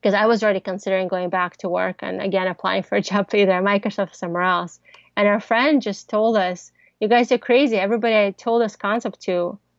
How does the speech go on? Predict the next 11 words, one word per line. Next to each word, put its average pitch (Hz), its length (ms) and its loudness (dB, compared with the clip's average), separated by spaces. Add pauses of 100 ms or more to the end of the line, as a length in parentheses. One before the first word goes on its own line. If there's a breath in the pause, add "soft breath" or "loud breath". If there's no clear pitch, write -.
loves 214 340 4
this 220 140 -4
idea. 190 560 2 (220)
Why 208 220 2
are 240 40 2
you 254 140 2
not 240 160 0
doing 240 200 4
this 226 140 -4
full 233 220 -4
time?" 196 440 -2